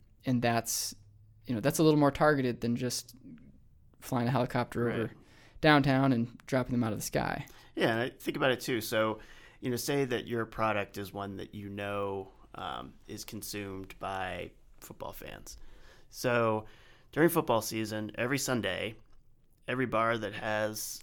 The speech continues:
Speaker 2: um, the games on is gonna be really crowded. And it's, you know, gonna be people standing around. It's gonna be people looking for coast-, like, it's just, that's just gonna
Speaker 1: Yeah.
Speaker 2: be a lot of coasters thrown all over the place. So, all right, so I sell, you know,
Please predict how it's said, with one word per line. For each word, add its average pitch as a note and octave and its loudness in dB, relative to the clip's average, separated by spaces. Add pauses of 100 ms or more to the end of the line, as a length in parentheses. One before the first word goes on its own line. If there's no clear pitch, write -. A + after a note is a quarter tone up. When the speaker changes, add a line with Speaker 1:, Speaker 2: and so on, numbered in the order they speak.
Speaker 2:
um, G2+ -6
the - -8
games D3+ 4
on G2+ -2
is G#2 -6
gonna G#2+ -6
be G2+ -8 (100)
really G2+ -6
crowded. - -12 (240)
And G#2+ -6
it's, - -10 (160)
you G#2+ -6
know, F#2+ -8
gonna A2+ -6
be A2 -4
people G#2+ -8
standing G#2 -4
around. B2 4
It's G2+ -6
gonna G#2 -6
be G2 -10
people G2+ -10
looking B2+ -2
for A2+ -4
coast-, A2 -2
like, G#2+ -4
it's - -8
just, A2+ -8 (240)
that's B2 -4
just B2 -6
gonna A#2 0
Speaker 1:
Yeah. A2 0
Speaker 2:
be A2 -2
a G#2+ -2
lot G#2+ 0
of F2 -10
coasters G#2 -4
thrown G#2 -4
all G2+ -2
over A2 0
the B2 -2
place. C#3+ -2
So, A2+ 2 (680)
all - -2
right, G#2 0
so A#2 0
I A#2 4
sell, A#2 4
you A2 -4
know, G2 -6